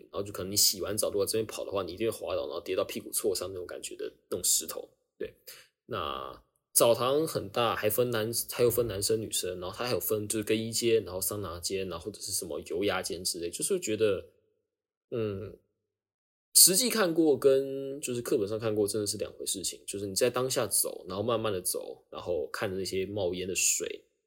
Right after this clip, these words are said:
绿绿的，虽然它可能像是青苔或什么，但你就会想象一下当时那个人在那边生活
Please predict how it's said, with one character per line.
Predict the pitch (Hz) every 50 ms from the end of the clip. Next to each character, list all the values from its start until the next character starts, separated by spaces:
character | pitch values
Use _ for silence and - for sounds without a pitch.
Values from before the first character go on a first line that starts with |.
| _ _
绿 | - 104 98
绿 | 90 98 92
的， | - -
虽 | - - - 107
然 | 98
它 | 101
可 | 98 -
能 | -
像 | - - 92
是 | 95
青 | 95 - - 104 101
苔 | 101 - 92 92 92 92
或 | 98 95
什 | - - -
么， | - 101
但 | 104 98
你 | 98
就 | 101
会 | 104 107 104 -
想 | - - 80 - -
象 | - - 120 95
一 | 87
下 | 90 - 95
当 | 92 - 107 110
时 | 107 - 95
那 | 98
个 | 98 92
人 | 87 - - 64 71
在 | 87
那 | 95 95
边 | 90 -
生 | - - 90 92 92
活 | - - - - - -